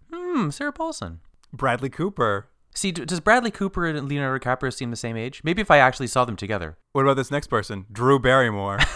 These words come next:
Speaker 2: <laughs>
Speaker 1: See, there you go. That's weird. Drew Barrymore seems like she's younger than me.
Speaker 2: Here's another one for you. Jolene, uh, Balak, who played T'Pol on, um, uh,
Speaker 1: Oh, yeah, yeah.
Speaker 2: Enterprise.
Speaker 1: Yeah, yeah, the, the sexy Vulcan who they always made have emotions.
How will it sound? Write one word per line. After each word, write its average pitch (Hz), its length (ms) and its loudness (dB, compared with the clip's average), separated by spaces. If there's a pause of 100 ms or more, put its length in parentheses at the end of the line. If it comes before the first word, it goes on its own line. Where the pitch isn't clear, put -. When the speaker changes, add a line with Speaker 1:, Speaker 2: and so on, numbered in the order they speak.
Speaker 2:
<laughs> - 240 -18
Speaker 1:
See, 226 160 -2
there 247 180 6
you 262 80 2
go. 285 180 6
That's 139 240 2
weird. 104 340 -2 (180)
Drew 214 140 -4
Barrymore 190 360 4
seems 160 220 -6
like 147 100 -4
she's 135 180 -8
younger 143 220 -2
than 123 120 -6
me. 135 220 -8 (220)
Speaker 2:
Here's 143 180 -2
another 123 220 4
one 110 140 0
for 104 220 -2
you. 98 240 -2 (320)
Jolene, 147 720 0 (260)
uh, 104 280 2
Balak, 110 880 0 (220)
who 120 140 -2
played 117 300 0
T'Pol 120 400 6
on, 101 320 2
um, 98 400 -2
uh, 98 380 -4
Speaker 1:
Oh, 330 400 0
yeah, 277 180 0
yeah. 202 260 2
Speaker 2:
Enterprise. - 280 -8
Speaker 1:
Yeah, 214 140 2
yeah, 151 180 2
the, 147 140 0
the 156 140 -4
sexy - 380 -4
Vulcan 123 400 0
who 107 120 -4
they 110 100 0
always 113 240 0
made 107 120 -4
have 98 140 -2
emotions. 92 560 -6